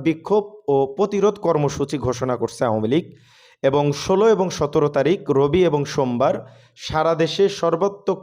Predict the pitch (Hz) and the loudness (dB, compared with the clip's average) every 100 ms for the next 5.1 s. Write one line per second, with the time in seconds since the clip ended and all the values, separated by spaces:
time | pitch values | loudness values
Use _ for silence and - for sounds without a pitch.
0 | - - - 147 123 127 120 117 110 107 | -10 -6 -2 -2 0 -2 -2 -2 -2 -2
1 | 104 - - 131 135 147 170 165 123 113 | -4 -6 -6 -2 0 0 0 0 0 -2
2 | - 104 - _ _ 156 160 165 165 - | -6 -10 -12 _ _ -2 0 -2 -4 -2
3 | 151 151 151 143 139 143 151 147 175 175 | 0 2 0 0 0 0 0 2 0 2
4 | 165 143 165 160 240 277 - _ _ 156 | -2 -2 -4 0 0 -2 -12 _ _ 0